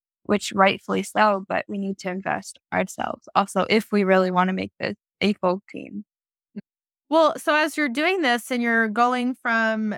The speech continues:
Speaker 2: you know, a youth to riding with Sean Flair, to riding at
Speaker 1: Yeah.
Speaker 2: Findlay in Tennessee, like,
Speaker 1: Mm-hmm.
Speaker 2: you would have been exposed to quite a few different, you know, mentors and role models. Like,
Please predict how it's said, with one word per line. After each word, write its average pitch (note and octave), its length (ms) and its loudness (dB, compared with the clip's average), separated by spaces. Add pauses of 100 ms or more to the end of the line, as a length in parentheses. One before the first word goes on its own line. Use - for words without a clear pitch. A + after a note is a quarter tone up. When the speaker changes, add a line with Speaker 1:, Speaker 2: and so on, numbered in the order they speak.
(120)
Speaker 2:
you A3+ 120 2
know, G#3 220 4
a F#3 60 2
youth C#4 640 -2
to A3 160 -6
riding F#3+ 640 0
with F#3 160 -8
Sean F#3 220 -8
Flair, D4 340 2
to B3+ 160 0
riding F3+ 480 -6
at E3+ 260 -10
Speaker 1:
Yeah. C#4+ 240 4
Speaker 2:
Findlay C4+ 120 -6
in A#3 180 -8
Tennessee, C4 720 0
like, F#3+ 340 0 (480)
Speaker 1:
Mm-hmm. G#3+ 160 -6
Speaker 2:
you A#3+ 220 0
would C#4+ 120 4
have C4+ 100 2
been B3 160 4
exposed B3+ 420 -2
to A#3+ 80 -6
quite A#3+ 320 2
a A#3 60 0
few A#3 220 -6
different, G#3 600 0
you G#3+ 100 0
know, F3 140 0
mentors C#4+ 540 2
and A3 180 -2
role A#3 260 -4
models. C4+ 600 0
Like, G#3+ 300 -4